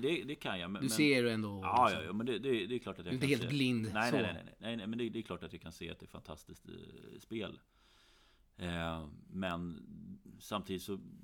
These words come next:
Speaker 1: det går så fort och det är så väldigt mycket hela tiden, så att det, det är svårt att stanna och reflektera över det. Det vore en, så hade jag gjort tio matcher hade det varit jävligt lätt att plocka ut den. Men, men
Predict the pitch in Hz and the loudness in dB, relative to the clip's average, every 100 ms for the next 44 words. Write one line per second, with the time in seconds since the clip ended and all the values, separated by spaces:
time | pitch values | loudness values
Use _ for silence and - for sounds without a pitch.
0 | - - 107 104 101 110 113 104 101 95 | -18 -14 -8 -6 -4 -2 -2 -4 -10 -10
1 | 98 95 101 104 95 92 110 - 123 104 | -8 -8 -6 -4 -4 -4 -8 -4 -4 -4
2 | - 92 87 85 90 - - - 98 98 | -4 -6 -4 -6 -10 -12 -16 -8 -6 -6
3 | 92 - 110 107 - 95 107 87 85 87 | -6 -8 -8 -8 -8 -6 -4 -2 -4 -6
4 | - - - 156 123 82 - - 101 - | -6 -12 -8 -6 -4 -4 -6 -14 -18 -20
5 | _ _ _ - 98 98 110 113 110 117 | _ _ _ -6 0 0 -2 -6 -6 -2
6 | 120 117 - 117 117 120 - 139 101 95 | -2 -2 -6 -4 -4 -4 -6 -8 -6 -4
7 | 104 95 117 - - 87 87 - 85 - | -4 -4 -6 -10 -14 -14 -12 -10 -12 -14
8 | 85 92 95 92 85 98 98 95 95 | -18 -10 -8 -8 -6 -6 -4 -4 -6